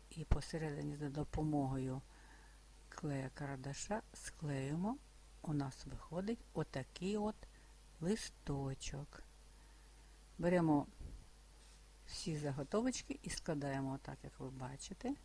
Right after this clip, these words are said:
підготовлюємо, і також згинаємо посередині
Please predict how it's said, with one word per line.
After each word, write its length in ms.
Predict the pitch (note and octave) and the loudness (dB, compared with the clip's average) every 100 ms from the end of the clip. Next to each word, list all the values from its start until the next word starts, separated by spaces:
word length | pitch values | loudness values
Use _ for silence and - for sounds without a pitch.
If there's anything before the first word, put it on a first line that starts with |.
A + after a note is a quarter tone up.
| - - - - - - - | -14 -20 -20 -20 -20 -20 -6
підготовлюємо, 680 | G3+ G3+ G3+ G#3+ G#3+ G#3 - - | -2 0 2 2 2 0 -4 -6
і 100 | E3+ | -6
також 600 | - C#3+ - A3 C4+ - - - - - - - | -4 -8 -2 0 0 -4 -14 -20 -20 -20 -20 -8
згинаємо 840 | D#3+ D3 G3+ F3 C#3 C3+ D3 F3+ A3+ | -2 6 8 8 6 6 4 4 2
посередині 840 | B3 A#3 B3 A#3+ A#3+ A#3+ A#3 B3 | 2 0 0 0 2 2 2 2